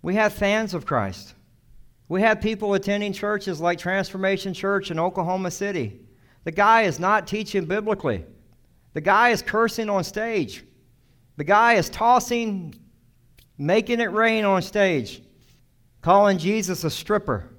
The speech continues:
And it's the biggest growing church in America. And they're fans.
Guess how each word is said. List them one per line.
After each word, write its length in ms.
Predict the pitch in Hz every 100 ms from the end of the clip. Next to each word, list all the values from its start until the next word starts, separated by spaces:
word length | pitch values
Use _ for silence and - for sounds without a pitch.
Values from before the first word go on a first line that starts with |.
| _ _ _ _ _ _
And 160 | 143 160
it's 180 | 170 -
the 120 | 143
biggest 680 | 113 - - 269 247 247 247
growing 340 | 208 214 214
church 480 | 196 202 165 - - _ _
in 100 | 147
America. 500 | 135 139 127 117 104 - - _ _ _ _ _ _ _
And 180 | 127 127
they're 120 | 127
fans. 800 | 120 - 156 147 113 107 - -